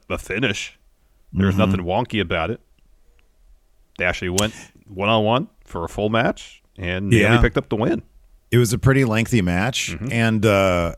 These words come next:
Speaker 2: and it was, I liked that it was a little bit on the messy side. It seemed like a fight. Sonya trying to duck her at first, and when she was ducking her, I was like, "Oh, this is gonna be a wonky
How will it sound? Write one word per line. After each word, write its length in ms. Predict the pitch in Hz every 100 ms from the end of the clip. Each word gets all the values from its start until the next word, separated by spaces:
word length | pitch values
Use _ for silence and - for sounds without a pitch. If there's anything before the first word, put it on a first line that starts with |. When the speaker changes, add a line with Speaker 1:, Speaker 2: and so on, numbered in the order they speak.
| -
Speaker 2:
and 200 | 101 104
it 40 |
was, 380 | 101 98 90 -
I 80 | 101
liked 380 | 98 101 139 -
that 140 | 123
it 40 | 104
was 220 | 95 92
a 60 | 92
little 300 | 98 113 123
bit 200 | 117 117
on 180 | 117 107
the 360 | 98 87 80 - - -
messy 380 | 90 110 - 143
side. 360 | 123 135 123 135
It 60 | 104
seemed 280 | 123 123
like 180 | 117 95
a 80 | 73
fight. 540 | - 101 120 170 - - _ _ _ _ _ -
Sonya 380 | - 120 127 123
trying 300 | - 135 120
to 80 |
duck 320 | 90 104 123 151
her 100 | 143
at 80 |
first, 300 | - 143 160
and 60 | 131
when 60 | 117
she 120 | 139
was 160 | 143 101
ducking 320 | 123 156 117
her, 80 | 95
I 80 |
was 140 | 95 87
like, 200 | 92 87
"Oh, 200 | 117 95
this 180 | 90 -
is 80 | 98
gonna 180 | 95 85
be 240 | 87 78
a 60 | 73
wonky 640 | 69 71 73 73 69 67